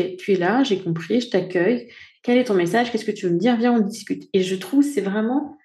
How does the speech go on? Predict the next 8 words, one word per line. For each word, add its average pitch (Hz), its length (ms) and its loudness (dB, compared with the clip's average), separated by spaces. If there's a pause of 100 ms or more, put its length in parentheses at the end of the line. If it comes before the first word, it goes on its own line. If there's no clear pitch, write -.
(540)
un 208 220 2
exercice 208 1120 2
hyper 254 460 0
sympa 226 260 0
parce 277 200 0
qu'on, - 320 -12
on 202 180 0
va 208 400 0